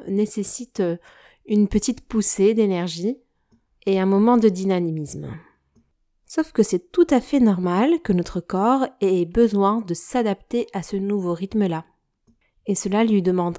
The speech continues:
un effort, même si ce rythme était le même qu'on avait avant les vacances. Donc la sensation déjà de fatigue après les vacances est tout à fait normale physiologiquement.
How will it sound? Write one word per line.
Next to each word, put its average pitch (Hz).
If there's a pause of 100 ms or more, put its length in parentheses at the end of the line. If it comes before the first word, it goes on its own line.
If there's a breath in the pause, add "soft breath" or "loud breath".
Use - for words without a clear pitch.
un 208
effort, 202
même 180
si 254
ce -
rythme 202
était 175
le 156
même 160
qu'on -
avait 160 (140)
avant 170
les 160
vacances. - (540)
Donc 190
la 190
sensation 240
déjà 180
de 165
fatigue 202 (100)
après 226
les 180
vacances 208 (100)
est - (220)
tout 240
à 214
fait 226
normale 180 (100)
physiologiquement. 160